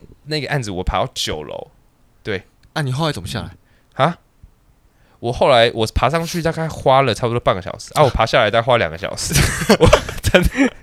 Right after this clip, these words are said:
Speaker 2: <laughs> 干，这真的很可怕欸。
Speaker 1: 而且我还要一边喷啊，你要在高空作业真的很危险。
Speaker 2: 很可怕。
Speaker 1: 对啊，我的人生的代表作就是那时候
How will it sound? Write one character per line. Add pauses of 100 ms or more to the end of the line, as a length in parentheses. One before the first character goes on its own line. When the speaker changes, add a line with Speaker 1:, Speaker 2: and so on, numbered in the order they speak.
(200)
Speaker 2:
<laughs>
干，
这
真
的
很
可
怕
欸。
Speaker 1:
而
且
我
还
要
一
边
喷
啊，
你
要
在
高
空
作
业
真
的
很
危
险。
Speaker 2:
很
可
怕。 (120)
Speaker 1:
对
啊， (560)
我
的
人
生
的
代
表
作
就
是 (640)
那
时
候